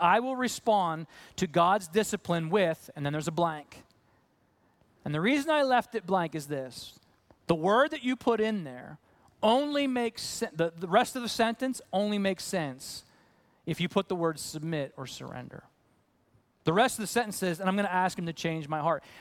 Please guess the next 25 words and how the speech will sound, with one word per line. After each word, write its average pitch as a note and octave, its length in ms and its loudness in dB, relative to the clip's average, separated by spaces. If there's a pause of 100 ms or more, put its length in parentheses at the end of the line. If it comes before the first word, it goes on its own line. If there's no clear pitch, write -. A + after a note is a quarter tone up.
(140)
The, G#3+ 160 2 (420)
that A3+ 200 6
sentence C4 380 0
makes A3 220 0
no A#3+ 220 4
sense G#3 440 0
if G3 140 -4
what F#3 200 2
you A#3 100 -2
put A#3+ 200 2
in A3+ 200 2
there E3 260 2
is E3 180 -2
despise, D#3+ 680 2
fight, D#3 340 2
resist, D3+ 440 -6
ignore. C3+ 420 -6 (2750)
"I'll D#3 160 4
respond B3 440 2
to D4+ 40 -4
God's C#4 320 4
discipline F#3 640 0
with, D#3+ 220 0 (240)
with E3+ 140 0
fighting, B3 500 2